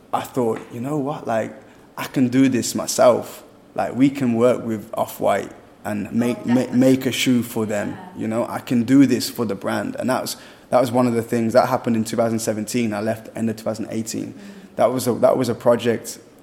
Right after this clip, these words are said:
Speaker 1: and I wish I'm, I wish, I met Virgil a few times, and I'm sorry that I never introduced myself to him and told him what I did.
Speaker 2: Mm.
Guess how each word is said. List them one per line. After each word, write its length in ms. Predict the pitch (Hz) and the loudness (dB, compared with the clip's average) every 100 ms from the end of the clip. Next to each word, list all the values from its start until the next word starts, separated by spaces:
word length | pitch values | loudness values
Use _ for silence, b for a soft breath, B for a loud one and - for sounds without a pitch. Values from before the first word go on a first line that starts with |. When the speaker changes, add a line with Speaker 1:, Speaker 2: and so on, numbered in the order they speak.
| - | -8
Speaker 1:
and 140 | 120 | -4
I 60 | 120 | 2
wish 240 | 143 147 | 4 4
I'm, 300 | 127 120 117 - | 4 4 2 0
I 80 | |
wish, 260 | 113 127 131 | 0 0 0
I 80 | - | 0
met 180 | 143 120 | 0 2
Virgil 320 | 123 123 113 | 2 2 0
a 40 | |
few 220 | 110 113 113 | -2 -4 -4
times, 480 | 117 113 110 107 - | 0 0 0 -4 -10
and 200 | - 113 | -8 -4
I'm 100 | 110 | -4
sorry 300 | 110 120 117 | 0 4 4
that 140 | 110 - | 4 0
I 60 | |
never 520 | 113 113 107 107 107 - B B - | 0 0 0 -2 -2 -4 B B -6
introduced 460 | 127 123 113 131 135 | -2 0 2 2 2
myself 380 | 127 127 120 120 | 0 2 2 2
to 140 | 127 | 0
him 240 | 120 131 120 | 2 4 4
and 100 | 113 | 2
told 200 | 120 117 | 0 0
him 120 | 113 | 2
what 120 | 110 - | 0 0
I 60 | |
did. 320 | 104 120 107 | -2 -2 -2
Speaker 2:
Mm. 60 | - | -6